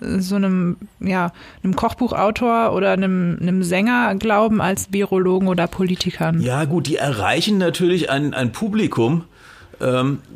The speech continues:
Speaker 2: das sonst vielleicht gar nicht so sehr solche Nachrichten konsumiert und das gar nicht so sehr darauf ausgelegt ist, sich zu informieren. Das macht es ein bisschen schwierig und das macht es so problematisch, wenn jetzt Leute wie,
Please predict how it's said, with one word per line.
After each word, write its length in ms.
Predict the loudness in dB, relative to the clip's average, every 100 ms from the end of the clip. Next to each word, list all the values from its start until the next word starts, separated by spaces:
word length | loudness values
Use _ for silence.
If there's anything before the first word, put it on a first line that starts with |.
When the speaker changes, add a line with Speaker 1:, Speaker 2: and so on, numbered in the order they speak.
| -18 -16 -6
Speaker 2:
das 300 | -2 0 0
sonst 520 | 2 2 2 0 -2
vielleicht 400 | -2 0 0 0
gar 180 | -2 0
nicht 200 | -2 -2
so 200 | 0 0
sehr 380 | 2 2 2 2
solche 340 | 2 0 0
Nachrichten 480 | 0 0 0 -4 -4
konsumiert 640 | -2 0 0 0 2 0
und 80 | 0
das 160 | -2 0
gar 140 | 0
nicht 140 | 0
so 100 | 0
sehr 220 | 0 2 2
darauf 360 | 2 0 0
ausgelegt 560 | -2 -2 0 2 2 0
ist, 120 | -2
sich 160 | -2 -2
zu 120 | -4
informieren. 520 | 0 0 2 2 2
Das 160 | 2 2
macht 280 | 0 -2
es 100 | -2
ein 100 | 0
bisschen 300 | 0 0 -2
schwierig 500 | -2 0 2 2 0
und 80 | -2
das 140 | 0 0
macht 200 | 0 -2
es 100 | -4
so 80 |
problematisch, 720 | -2 0 0 2 0 0 0
wenn 100 | 0
jetzt 200 | 0 0
Leute 300 | 2 2 0
wie, 160 | -2